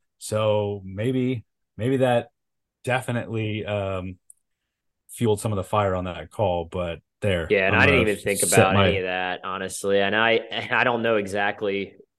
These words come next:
Speaker 2: which individual made the call, but Kevin Crowther and Chris were up in there and they're race control. And, and, uh, yeah, I obviously have a really long history with Chris. He was, uh, my rider <laughs> coach when I won my first championship. I call him Uncle Chris,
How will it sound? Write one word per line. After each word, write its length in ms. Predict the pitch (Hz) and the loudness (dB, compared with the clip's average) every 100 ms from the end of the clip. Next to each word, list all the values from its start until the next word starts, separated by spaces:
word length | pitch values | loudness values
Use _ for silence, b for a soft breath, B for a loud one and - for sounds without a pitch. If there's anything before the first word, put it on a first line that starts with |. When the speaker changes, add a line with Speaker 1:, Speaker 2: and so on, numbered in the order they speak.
| - | -18
Speaker 2:
which 400 | 101 110 107 - | -4 -2 -2 -6
individual 520 | 110 104 101 98 95 | -6 0 0 0 -2
made 220 | 95 92 | -2 -4
the 60 | 87 | -4
call, 280 | - 95 90 | -2 0 0
but 160 | 98 | -2
Kevin 380 | 160 156 156 147 | 0 0 0 -4
Crowther 400 | 123 117 117 113 | -2 0 2 0
and 120 | 110 | -4
Chris 300 | - 107 104 | -4 -6 -4
were 120 | 98 | -2
up 140 | 98 107 | -2 -4
in 100 | 98 | -6
there 340 | 95 98 101 - | -4 -4 -6 -8
and 500 | 98 98 95 95 87 | -6 -4 -4 -6 -4
they're 160 | 92 107 | 2 4
race 260 | 101 101 | 4 2
control. 520 | 98 92 98 95 101 95 | -4 -6 0 2 4 2
And, 160 | 90 b b b _ _ - | -4 b b b _ _ -4
and, 240 | 117 120 | 0 4
uh, 260 | 120 120 - 151 | 4 2 2 4
yeah, 160 | 180 | 6
I 120 | 123 | 6
obviously 360 | 123 120 117 117 | 4 2 -2 0
have 140 | 113 | 0
a 60 | 104 | -2
really 280 | 98 107 104 | -2 -2 -2
long 240 | 107 104 | -4 -6
history 400 | 101 104 101 101 | -6 -8 -2 0
with 160 | 98 - | 0 -2
Chris. 420 | 98 101 101 - | -2 -2 -2 -10
He 200 | - 98 | -10 -4
was, 200 | 95 87 | -4 -2
uh, 240 | 95 92 90 | 0 0 0
my 100 | 95 | 0
rider 320 | 87 95 110 | 0 0 -2
<laughs> 140 | - - | -6 -2
coach 260 | 117 120 | -2 -2
when 100 | 95 | -4
I 40 | 92 | -2
won 140 | 98 | -2
my 120 | 92 | -4
first 240 | 90 87 - | -6 -8 -2
championship. 680 | 131 131 131 127 123 120 107 | 0 0 0 2 2 2 2
I 80 | 98 | 0
call 260 | 107 107 | 0 0
him 100 | 104 | 0
Uncle 260 | 104 - 87 | -4 -8 -10
Chris, 500 | - 113 113 - | 0 4 4 0